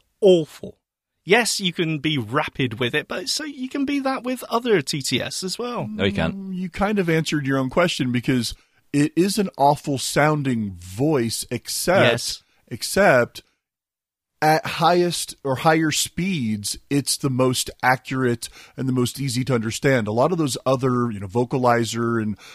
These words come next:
Speaker 3: you know, real sounding voices are fantastic, and I love them. However, when you start to really get them sped up to the speeds that you could use Eloquence at,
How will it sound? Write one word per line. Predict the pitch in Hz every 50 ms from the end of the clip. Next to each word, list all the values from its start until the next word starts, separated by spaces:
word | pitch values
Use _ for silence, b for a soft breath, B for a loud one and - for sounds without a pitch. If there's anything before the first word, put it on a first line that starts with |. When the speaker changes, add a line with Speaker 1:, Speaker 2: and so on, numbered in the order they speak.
| B B
Speaker 3:
you | - 110
know, | 104
real | 104 101 101 127 143 143 139 135
sounding | 123 - - 139 131 131 120 113 110 107 98
voices | 113 127 156 170 - - 120 107 - -
are | - 123 123
fantastic, | - - 139 139 135 127 - - - 180 185 - - 147 123 -
and | 120 117
I | 117
love | 113 110 117 143 185 170 139
them. | 120 113 113 110 113 110 B B B B B B B _ _ _
However, | _ - - 131 120 120 151 190 175 113 117 107 110
when | 120 117 110 113
you | 135 156
start | 160 - - 175 160 143 -
to | 127
really | 107 87 95 117 127 131 135 139 135 131 131 123
get | 110 131 123 -
them | 127 120 127
sped | 113 - - - 135 123 123
up | 127 131 - _
to | - 139
the | 110 113
speeds | - - - - 135 135 123 110
that | - 127 110
you | 120 113
could | 107 - 123 110
use | 117 117 101 117
Eloquence | 117 123 156 175 - 131 113 104 - -
at, | 110 110 110 110 -